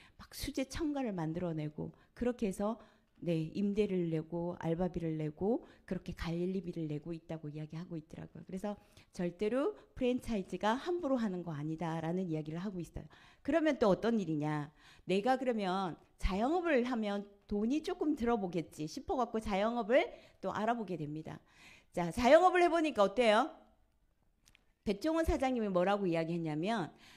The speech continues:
우리 집에서 맛있다고, 우리 동네에서 누가 친구가 맛있다고 절대로 음식점 하면 안 된대요.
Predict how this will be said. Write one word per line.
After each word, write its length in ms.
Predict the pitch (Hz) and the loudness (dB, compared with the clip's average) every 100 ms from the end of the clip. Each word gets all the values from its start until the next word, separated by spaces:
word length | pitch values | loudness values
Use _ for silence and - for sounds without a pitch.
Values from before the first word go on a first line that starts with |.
| - - | -20 -8
우리 280 | 226 254 320 | 0 4 4
집에서 380 | 349 359 339 349 | 4 2 4 2
맛있다고, 680 | 220 - 254 - 190 170 175 | 2 0 -4 -2 0 0 0
우리 240 | 247 269 | 2 4
동네에서 560 | 330 285 320 339 339 269 | 6 6 6 4 2 0
누가 420 | 247 277 277 269 | 0 4 4 2
친구가 400 | - 466 403 285 | -2 -2 2 2
맛있다고 720 | 226 180 - - 190 190 175 - - | 2 0 -4 -2 0 0 -4 -6 -12
절대로 520 | - 339 427 523 480 294 | 0 4 10 12 12 10
음식점 420 | 269 359 262 240 | 6 0 0 0
하면 260 | 247 247 | 2 0
안 160 | 151 156 | 0 0
된대요. 460 | 175 175 147 139 | 0 -2 -2 -6